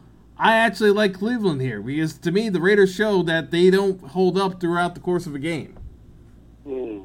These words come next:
Speaker 1: All right, so the other afternoon matchup, you got Seattle and Arizona.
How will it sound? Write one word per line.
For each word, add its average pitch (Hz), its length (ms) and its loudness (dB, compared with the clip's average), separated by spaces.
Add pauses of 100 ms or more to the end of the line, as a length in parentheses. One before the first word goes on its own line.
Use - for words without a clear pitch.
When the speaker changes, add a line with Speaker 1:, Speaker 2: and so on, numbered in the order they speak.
(1800)
Speaker 1:
All 180 160 4
right, 156 300 2
so 165 460 -2
the 160 320 4
other 214 380 2
afternoon 185 420 0
matchup, 180 460 -2
you 165 60 -8
got 180 300 -2
Seattle 190 560 -2
and 165 180 -6
Arizona. 156 840 -4